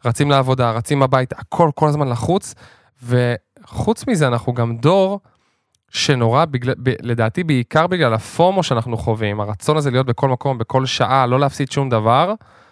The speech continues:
מוסיף לנו עוד יותר סטרס למה שקיים, לדעתי, אם אני משווה את עצמי,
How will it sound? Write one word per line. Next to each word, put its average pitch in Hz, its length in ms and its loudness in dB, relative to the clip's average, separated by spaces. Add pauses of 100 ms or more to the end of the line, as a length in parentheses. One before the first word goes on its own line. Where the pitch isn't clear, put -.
(180)
מוסיף 127 240 0
לנו 151 260 2
עוד 151 180 4
יותר 160 280 0
סטרס 135 480 -2
למה 123 240 2
שקיים, 131 380 0
לדעתי, 117 220 0
אם 131 60 0
אני 127 100 -2
משווה 117 220 -2
את 120 80 -2
עצמי, 120 340 -2